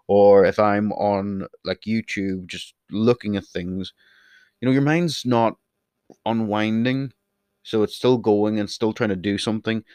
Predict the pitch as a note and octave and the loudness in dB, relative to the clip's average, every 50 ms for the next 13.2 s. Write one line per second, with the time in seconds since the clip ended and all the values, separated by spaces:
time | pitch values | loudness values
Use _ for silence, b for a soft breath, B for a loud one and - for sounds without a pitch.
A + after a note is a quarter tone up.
0 | b b b b b A2 A2+ G#2 C#3+ D3 C#3 C3 C3 C3 A#2+ - - C#3+ C#3 D3+ | b b b b b -2 0 2 2 2 2 0 -4 -4 -6 -4 -2 0 0 2
1 | D3+ E3 D3+ D3+ C#3+ C3 - - - C3 A#2+ - B2 A#2 A2+ G#2+ - - - - | 4 2 2 4 2 2 0 2 0 0 0 0 0 0 0 0 0 -2 -4 -2
2 | - A2 G#2+ G#2+ - _ - G2+ G2+ G2+ G#2 - - A#2 A2+ - - A2 A2 A2+ | 0 0 0 0 -2 _ -2 -2 0 0 0 -4 -6 -10 -8 -8 -6 -6 -4 -2
3 | G#2+ G#2+ G#2+ G#2+ G#2+ - A2+ A2 A2 - b b b b b b b _ _ _ | -2 0 0 0 -2 -4 -8 -8 -10 -10 b b b b b b b _ _ _
4 | _ _ _ _ _ _ _ _ _ _ _ _ _ _ - G#2 G#2+ A2 F#2+ G2 | _ _ _ _ _ _ _ _ _ _ _ _ _ _ -6 0 0 2 2 2
5 | G#2 G2+ - - G#2+ A2 G2 G#2+ G2+ G#2 G#2 G#2 G2 F#2+ - - G2+ F#2+ G2 G2 | 0 0 -2 -4 -6 -6 -4 -4 -4 -2 0 0 0 -2 -2 -4 -4 -2 0 0
6 | G2+ G2 F#2 F#2+ F#2 F#2+ - - F#2+ D#2+ C#2+ F2 F#2 - - - G2 F#2 F#2 - | 0 0 -2 -2 -4 -2 0 0 -2 -2 -2 -6 -8 -6 -6 -4 -4 -4 -4 -6
7 | - - _ _ _ _ _ _ _ _ _ _ B B B B B B B B | -10 -14 _ _ _ _ _ _ _ _ _ _ B B B B B B B B
8 | B B B B _ _ _ _ _ _ _ _ _ _ _ _ - C#3 C3+ C3 | B B B B _ _ _ _ _ _ _ _ _ _ _ _ 2 4 4 6
9 | B2+ B2+ A2+ - A2 F#2+ G2+ G2 F#2 F#2 - - F#2 F2 - - E2+ E2 D#2+ D#2+ | 6 4 2 2 -2 -4 -2 -2 -2 -2 -2 -2 -4 -4 -4 -4 -10 -10 -12 -12
10 | - F2 E2 D#2+ D#2+ E2 E2 _ _ _ _ _ _ - B B B B B B | -12 -12 -12 -10 -10 -12 -12 _ _ _ _ _ _ -20 B B B B B B
11 | B B B - - G3+ D#3 D3+ F3+ G3 F#3+ G3 F#3 F3+ E3+ - D3 - - - | B B B 4 6 6 8 6 6 4 4 2 0 0 -2 -8 -14 -16 -12 -8
12 | D3 D#3 D#3 D#3+ D#3 - - D3 D3 C#3+ D3 C#3+ D3+ D3+ - - - E3 E3 E3 | -4 -2 -2 -2 -2 -2 0 0 0 0 -2 -4 -6 -8 -8 -6 -4 -2 -2 -2
13 | E3 E3+ - | -2 -4 -6